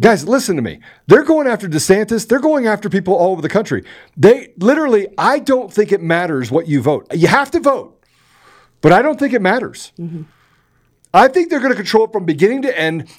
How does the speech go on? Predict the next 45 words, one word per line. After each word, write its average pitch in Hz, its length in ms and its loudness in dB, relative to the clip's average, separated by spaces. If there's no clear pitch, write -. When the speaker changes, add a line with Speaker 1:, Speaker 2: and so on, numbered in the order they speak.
Speaker 1:
and 190 100 4
it 190 120 0
does 190 200 2
not 233 260 -2
make 233 180 0
a 208 60 2
difference 208 640 -2
what 233 200 2
the 202 80 -4
votes 185 320 -2
are. 185 260 -2
Going 302 240 4
through 285 120 -4
the 285 60 0
machines 240 380 0
is 175 100 0
all 233 240 2
part 233 240 -2
of 208 60 -4
the - 40 -6
process, 185 600 -2
and 190 140 2
it's 185 100 0
just 214 160 -4
gonna 202 140 4
replace 220 420 0
it 240 80 -4
with 208 100 0
a 190 60 -2
database 165 460 -2
'cause 262 160 0
it - 20 4
has 302 140 2
a - 20 -8
S 247 80 -8
Q 330 160 0
L 294 60 -6
database 302 340 0
that 247 80 -8
runs 254 220 0
side 247 200 0
by 226 120 -2
side 294 260 -2
with 196 120 -2
it. - 200 -10